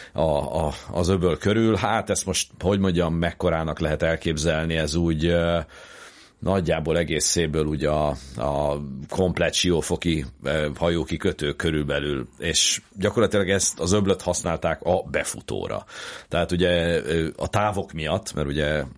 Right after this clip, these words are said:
ö, aznap három plusz egy, ö, versenyt rendeztek, hát három volt nyílt, és egy csak udo-, úgymond csak a görög haditengerészetnek, szóval a három olimpiai szám, amit aznap rendeztek, a száz,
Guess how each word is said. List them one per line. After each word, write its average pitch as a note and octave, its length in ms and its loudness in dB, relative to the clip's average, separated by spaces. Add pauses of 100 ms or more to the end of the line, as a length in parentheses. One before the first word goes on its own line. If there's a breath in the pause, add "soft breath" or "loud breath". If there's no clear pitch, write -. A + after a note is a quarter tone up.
ö, C#2 380 -2
aznap D#2+ 520 -2 (360)
három D#2 480 -4
plusz - 300 0
egy, D2 460 -2
ö, C#2+ 280 -4 (120)
versenyt D#2 500 0
rendeztek, D#2+ 640 2
hát D2+ 120 -4
három D#2+ 380 -2
volt D2+ 220 -2
nyílt, E2+ 320 0
és - 320 -4
egy - 180 -2
csak - 200 -4 (200)
udo-, E2+ 320 2
úgymond F2 360 2
csak - 280 -2 (680 loud breath)
a D#2 80 2
görög D#2+ 260 2
haditengerészetnek, F#2+ 1120 2
szóval E2 240 0
a D2+ 40 2
három F2+ 360 0
olimpiai D#2+ 440 0
szám, E2 320 0
amit D2+ 220 -4
aznap D2 300 -2
rendeztek, E2 420 0
a D#2 60 4
száz, E2+ 440 2